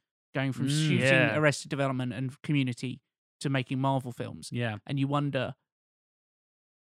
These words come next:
Speaker 1: did he-, did shooting, like, parody stuff on Community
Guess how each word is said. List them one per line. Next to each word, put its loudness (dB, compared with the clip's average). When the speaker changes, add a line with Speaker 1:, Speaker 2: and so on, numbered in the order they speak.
Speaker 1:
did 0
he-, -8
did -2
shooting, -4
like, -2
parody 0
stuff -10
on -8
Community -4